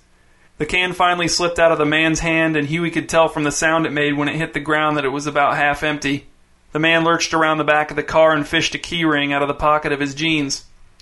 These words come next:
"I'll just ride in the back seat," said Huey. "I'm cooperative." "Candy's in the trunk," said the man. The trunk made a tiny metallic shriek as he opened it. "Come here." Huey hoped the trunk wasn't too crowded. He wasn't claustrophobic that he knew of,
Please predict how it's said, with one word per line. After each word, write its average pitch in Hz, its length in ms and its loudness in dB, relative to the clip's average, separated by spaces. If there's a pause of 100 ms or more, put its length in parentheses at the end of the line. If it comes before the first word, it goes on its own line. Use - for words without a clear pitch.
"I'll 185 100 2
just 208 140 0
ride 190 220 4
in 180 60 -4
the 170 60 0
back 165 300 2
seat," 170 280 -2
said 139 160 -4
Huey. 139 300 2
"I'm 160 140 -2
cooperative." 143 720 2 (420)
"Candy's 165 420 -2
in 165 100 -2
the 156 60 0
trunk," 170 420 0
said 135 160 -4
the 139 60 -4
man. 139 340 -2 (560)
The 151 80 -4
trunk 180 340 0
made 165 160 0
a 147 60 0
tiny 165 380 0
metallic 156 440 0
shriek 160 380 -2
as 143 120 -4
he 147 120 2
opened 147 320 0
it. - 220 -6 (400)
"Come 175 140 -2
here." 151 340 0 (340)
Huey 180 280 2
hoped 170 200 2
the 147 80 -2
trunk 160 320 0
wasn't 151 260 0
too 151 140 -4
crowded. 147 540 0 (320)
He 160 60 0
wasn't 170 260 2
claustrophobic 165 760 2
that 147 140 -4
he 143 80 0
knew 143 220 2
of, 143 200 2